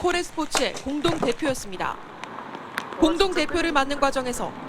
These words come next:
한국 승마 선수들의 독일 전지 훈련 등 최순실 씨 측과 사업 계획을 상세히 논의했습니다. 쿠이퍼스 대표는 당시 최순실 씨 측으로부터 삼성이 노조 문제 협력과 연구비 등의 정부 지원을 약속받고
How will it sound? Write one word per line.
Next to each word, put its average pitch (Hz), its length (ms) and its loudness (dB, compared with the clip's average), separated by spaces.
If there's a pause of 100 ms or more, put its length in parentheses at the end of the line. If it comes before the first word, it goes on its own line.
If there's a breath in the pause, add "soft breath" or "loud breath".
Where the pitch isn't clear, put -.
(140)
한국 359 340 4
승마 349 360 4
선수들의 311 680 0
독일 320 320 2
전지 269 380 0
훈련 294 340 2
등 269 160 -2 (460)
최순실 359 480 2
씨 311 180 0
측과 - 500 4
사업 359 380 4
계획을 294 480 0
상세히 359 480 0
논의했습니다. 233 960 -2 (880)
쿠이퍼스 359 440 6
대표는 302 520 0
당시 294 480 0
최순실 381 560 2
씨 320 180 0
측으로부터 254 720 -2 (320 soft breath)
삼성이 320 680 4
노조 311 400 4
문제 277 340 0
협력과 285 560 0 (320)
연구비 302 400 4
등의 285 320 2
정부 294 340 0
지원을 302 400 2
약속받고 262 800 0